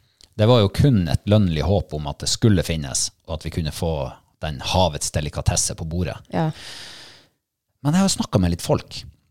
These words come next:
Speaker 2: Ja, fortell.
Speaker 1: Ehm, det var nå en kar som, eh, som hadde drevet med litt krabbeteine i fjor.
Speaker 2: Ja.
Speaker 1: Og han sa at, ja,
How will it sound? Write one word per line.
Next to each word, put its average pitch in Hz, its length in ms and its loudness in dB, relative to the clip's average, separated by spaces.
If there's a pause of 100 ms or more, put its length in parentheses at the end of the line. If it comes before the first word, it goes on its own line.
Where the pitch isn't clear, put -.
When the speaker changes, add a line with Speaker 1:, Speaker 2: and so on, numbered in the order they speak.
(220)
Speaker 2:
Ja, 277 240 2
fortell. 226 400 -2 (400)
Speaker 1:
Ehm, 127 800 6 (260)
det 117 160 -2
var 156 140 0
nå 135 100 2
en 147 120 0
kar 92 200 2
som, 85 340 0
eh, 80 360 0 (240)
som 80 260 -2
hadde 85 240 2
drevet 85 240 0
med 78 160 -2
litt - 140 -8 (180)
krabbeteine 90 840 0 (100)
i - 80 -10
fjor. - 380 2 (320)
Speaker 2:
Ja. 190 160 4 (600)
Speaker 1:
Og 120 120 0
han 165 120 4
sa 127 280 4
at, - 180 -12
ja, 196 220 0